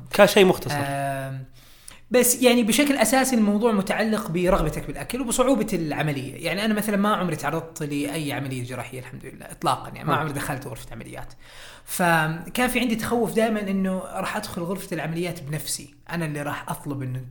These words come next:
Speaker 2: تجرى لي عملية غير، آه، اضطرارية أو ضرورية.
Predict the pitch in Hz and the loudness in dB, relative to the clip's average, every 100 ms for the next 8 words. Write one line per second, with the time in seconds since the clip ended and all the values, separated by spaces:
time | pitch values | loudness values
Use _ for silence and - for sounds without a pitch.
0 | - 147 135 139 135 131 131 143 170 175 | -10 -6 -2 0 -2 -4 -6 -6 -4 -2
1 | 143 175 156 131 - - 143 170 151 - | 0 2 2 -2 -8 -12 -10 -6 -6 -6
2 | - 143 135 131 123 127 131 127 127 127 | -4 -2 -2 -2 -6 -8 -6 -4 -4 -6
3 | - | -10